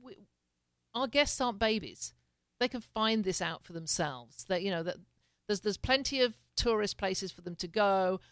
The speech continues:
They can read the guest book." I'll come back to that in a minute. Um, and, you know, I don't need to be hand-holding them that much. And I was, I was totally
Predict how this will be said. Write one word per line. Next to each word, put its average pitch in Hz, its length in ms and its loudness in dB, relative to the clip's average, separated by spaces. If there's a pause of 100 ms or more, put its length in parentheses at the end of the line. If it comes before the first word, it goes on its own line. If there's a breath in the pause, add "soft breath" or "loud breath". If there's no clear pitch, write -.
(100)
They 226 100 4
can 233 260 -4
read 220 280 -6
the 185 80 -4
guest 196 340 -2
book." 165 280 -4
I'll 180 100 -4
come 170 220 -6
back - 160 -12
to - 100 -20
that 131 160 -20
in 131 80 -20
a 117 40 -20
minute. 104 200 -20 (540)
Um, 180 400 -2 (360)
and, 190 800 2 (160)
you 214 80 -2
know, 170 80 -2 (160)
I 285 220 6
don't 254 280 4
need 202 440 4
to - 180 -8
be 202 80 -2
hand-holding 180 720 -2
them 156 160 -12 (220)
that 156 160 -2
much. - 440 -14 (540)
And 220 100 4
I 349 120 4
was, 370 180 0
I 247 80 0
was 320 140 -2 (200)
totally 359 540 0